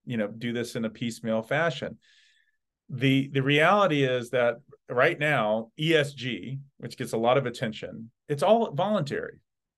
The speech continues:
It's all by businesses making their own choices of, of how they wanna commit to it and what the metrics are gonna be, and kind of designing those metrics in many cases themselves. The, the problem with that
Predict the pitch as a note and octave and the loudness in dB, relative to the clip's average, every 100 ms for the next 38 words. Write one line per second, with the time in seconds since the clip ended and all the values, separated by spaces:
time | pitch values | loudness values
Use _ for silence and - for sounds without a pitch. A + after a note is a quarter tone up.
0 | - C3+ C#3 E3+ F#3+ G#3+ G#3 - - - | -8 -8 -2 2 4 2 0 -6 -18 -20
1 | - C#3 C#3 C3 D3+ D#3+ D#3+ D#3+ C3+ C3+ | -14 2 4 4 0 -2 -6 -4 0 0
2 | C#3 C3+ C3 C3 B2+ A#2 B2 A#2+ A#2+ A2+ | 0 -2 0 -2 -4 -4 -6 -4 -8 -8
3 | G#2 A2 G#2 C3 C3+ C#3+ C3 A#2 B2 A2+ | -8 -8 -4 2 4 4 0 -4 -6 -6
4 | - B2 A#2+ G#2 G2+ G#2+ A2+ G#2+ A2 G#2+ | -4 -2 0 -2 -6 -4 -2 -2 -4 -10
5 | - A2 G#2+ G#2+ G#2+ B2 C#3 B2 B2 E3 | -8 -8 -6 -4 -4 -2 -2 0 2 4
6 | G#3 B2 A#2 B2 B2 C#3+ C#3+ C3+ C#3 C#3 | 4 2 2 0 0 -4 -2 -2 -2 0
7 | C#3+ C#3 C#3 D3 C#3+ F#3+ - - _ _ | -2 -2 -8 -6 -4 -2 -4 -8 _ _
8 | _ _ _ _ _ _ _ _ _ - | _ _ _ _ _ _ _ _ _ -12
9 | C3+ D3 D3+ C#3+ D3+ C#3 - F#3 B3 D#3 | 0 2 2 0 -2 -2 2 2 4 0
10 | A#2 - G2 G2 | 0 -2 -4 -6